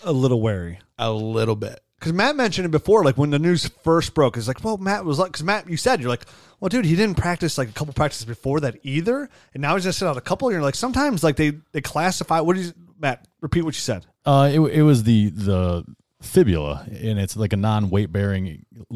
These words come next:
Speaker 3: uh, bone in your leg. It's the smaller leg bone, basically, and, and they, you know, those things snap all the time, and they, they, they,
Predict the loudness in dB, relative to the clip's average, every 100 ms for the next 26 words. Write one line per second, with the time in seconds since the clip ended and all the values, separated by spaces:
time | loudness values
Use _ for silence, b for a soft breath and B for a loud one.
0 | -8 -2 -2 0 2 2 2 -2 -2 -4
1 | -4 -6 -6 0 2 2 0 -4 -6 -6
2 | -8 -6 -8 -6 -4 -4 -4 -6 -4 -6
3 | -10 -10 -6 -4 -2 -2 -4 -4 -4 -4
4 | -4 -6 -4 -4 -4 -4 -6 -8 -6 -6
5 | -6 _ _ _ -10 -8